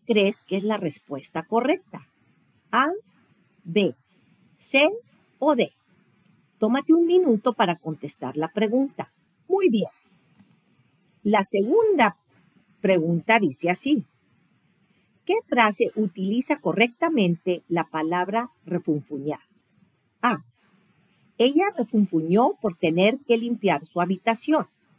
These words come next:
B, ¿oíste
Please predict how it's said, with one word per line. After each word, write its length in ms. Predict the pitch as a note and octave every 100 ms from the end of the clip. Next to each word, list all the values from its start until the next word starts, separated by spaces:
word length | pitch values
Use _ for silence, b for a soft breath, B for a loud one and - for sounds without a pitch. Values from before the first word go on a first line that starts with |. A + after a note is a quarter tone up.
| _ _ _ _ _ _ _ _ _ _
B, 260 | - G3+ E3 _ _ _ _ _ _ _ -
¿oíste 540 | F3+ F#3+ A#3+ - F#4